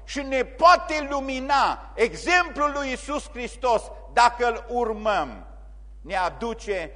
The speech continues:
această binecuvântare în mijlocul acestui neam ticălos,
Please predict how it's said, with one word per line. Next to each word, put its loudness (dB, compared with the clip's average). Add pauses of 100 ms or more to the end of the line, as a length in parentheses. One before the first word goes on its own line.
(140)
această -4
binecuvântare -6 (240)
în -8
mijlocul -6
acestui -6
neam -6 (360)
ticălos, -6